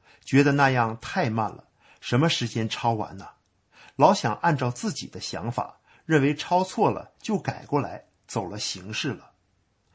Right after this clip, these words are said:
在做好发正念、讲清真相这两件事的同时，通过几天的高密度学法，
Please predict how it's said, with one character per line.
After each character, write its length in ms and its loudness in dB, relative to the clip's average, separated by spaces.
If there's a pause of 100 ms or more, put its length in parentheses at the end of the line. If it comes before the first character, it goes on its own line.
(600)
在 300 6
做 180 2
好 220 0
发 200 0
正 200 0
念、 260 0 (140)
讲 200 2
清 220 -2
真 220 0
相 340 0
这 120 2
两 200 0
件 180 -6
事 200 -2
的 100 -8
同 260 -10
时， 400 -8 (460)
通 160 0
过 160 6
几 220 -6
天 240 0
的 120 -2
高 260 0
密 220 2
度 160 -6
学 300 -6
法， 260 -10